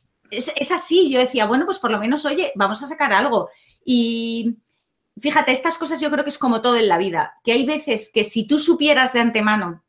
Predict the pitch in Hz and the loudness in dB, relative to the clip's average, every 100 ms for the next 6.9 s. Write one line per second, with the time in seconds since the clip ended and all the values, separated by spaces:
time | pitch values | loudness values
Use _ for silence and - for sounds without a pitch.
0 | _ - 214 214 208 208 - 214 220 214 | _ -2 2 4 4 2 -2 -2 2 4
1 | 214 262 294 262 240 226 254 220 190 196 | 6 6 4 2 0 0 -2 -2 0 2
2 | 254 359 - 220 214 247 247 233 208 190 | 2 2 2 2 4 6 4 4 4 4
3 | 185 175 151 - _ 208 262 294 311 320 | 4 0 -4 -10 _ 0 0 0 0 2
4 | 294 294 285 269 269 247 220 226 226 226 | 2 2 2 2 0 -2 -2 -2 -2 -2
5 | 233 214 202 - 196 190 190 202 240 262 | -2 -2 -4 -4 -4 -4 -6 -2 2 4
6 | 254 240 226 226 214 196 165 185 - | 4 4 4 2 0 -6 -4 -4 -4